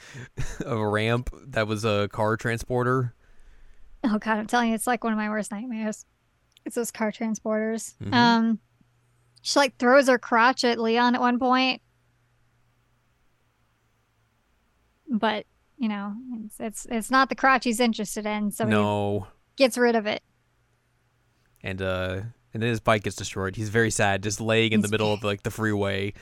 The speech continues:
Speaker 1: being like, "I really like that bike."
Speaker 2: He's just standing in the middle of it. I'm like, "Bro,
Speaker 1: Dang.
Speaker 2: you, you gotta go. Like, you can't stand in the middle of
Speaker 1: <laughs>
Speaker 2: the highway here. Like,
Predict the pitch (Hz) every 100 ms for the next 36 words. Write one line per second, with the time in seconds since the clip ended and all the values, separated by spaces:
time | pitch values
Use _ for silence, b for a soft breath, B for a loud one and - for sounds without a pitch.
0 | b - 107 95 156 156 214 123 117 -
1 | - - - 95 98 - - _ _ _
2 | _ - 302 392 494 - - - - 381
3 | 440 453 480 453 392 349 381 571 494 294
4 | 269 269 311 262 370 466 523 302 285 392
5 | 311 370 - - 494 254 277 381 508 392
6 | 277 285 381 415 554 - - 302 285 349
7 | 320 285 294 269 214 202 220 - 262 -
8 | 285 339 453 294 269 262 220 254 339 349
9 | 294